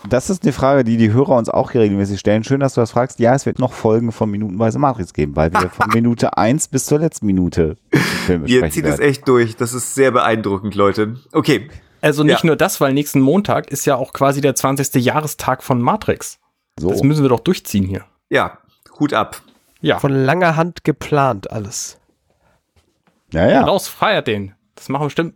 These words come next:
Speaker 3: tausend andere auch.
Speaker 1: Genau. Wir sind aber jetzt gerade noch nicht im Abspann, sondern wir sehen noch Neo vor der Telefonzelle stehen.
Speaker 3: Genau.
Speaker 4: Mhm.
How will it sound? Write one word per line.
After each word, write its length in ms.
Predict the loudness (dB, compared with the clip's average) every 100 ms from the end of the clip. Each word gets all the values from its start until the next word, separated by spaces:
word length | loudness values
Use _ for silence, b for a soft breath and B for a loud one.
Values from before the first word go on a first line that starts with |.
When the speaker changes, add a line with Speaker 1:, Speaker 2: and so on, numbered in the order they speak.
| -8
Speaker 3:
tausend 360 | -4 -2 -2 -4
andere 320 | -4 -4 -2
auch. 300 | -2 -4 -12 _ B B B B -4
Speaker 1:
Genau. 260 | -2 -2 -10 _
Wir 200 | 2 2
sind 240 | 2 -2 -4 -10 -10 -8 -4
aber 160 | 2 4
jetzt 320 | 4 0 -4
gerade 420 | -2 2 0 0
noch 160 | -4 -2
nicht 360 | 0 0 0
im 100 | -4 -4
Abspann, 500 | -4 -6 -6 -6 -10 _ -2
sondern 420 | 2 2 0 0
wir 120 | 2
sehen 300 | 2 0 -2
noch 320 | 0 0 0 -6
Neo 580 | -4 2 4 4 4 0 -4
vor 280 | -4 0 2
der 100 | 2
Telefonzelle 640 | 0 -4 -2 -4 -2 -2 -2
stehen. 360 | -4 -4 -6 _ _ _ _ _ _ _ _ _ _ -10
Speaker 3:
Genau. 360 | -8 -8 -10 _ _ _ _ -12
Speaker 4:
Mhm. 380 | -10 -8 -12